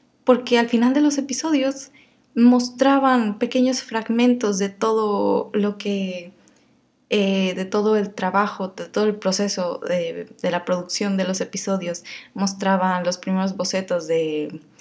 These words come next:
eh, el diseño de personajes que iban a aparecer en cada historia,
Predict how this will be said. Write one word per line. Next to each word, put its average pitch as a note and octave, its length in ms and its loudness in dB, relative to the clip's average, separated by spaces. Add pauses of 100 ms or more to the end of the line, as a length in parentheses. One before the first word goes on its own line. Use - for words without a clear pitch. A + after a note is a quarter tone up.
(720)
eh, E3+ 480 0
el D#3+ 80 0
diseño F#3+ 340 2
de F#3+ 80 4
personajes A3 720 0
que G#3 80 -4
iban G3+ 120 2
a F#3+ 60 0
aparecer F3 360 -4
en E3+ 120 -4
cada E3+ 380 -6
historia, A#3 1000 2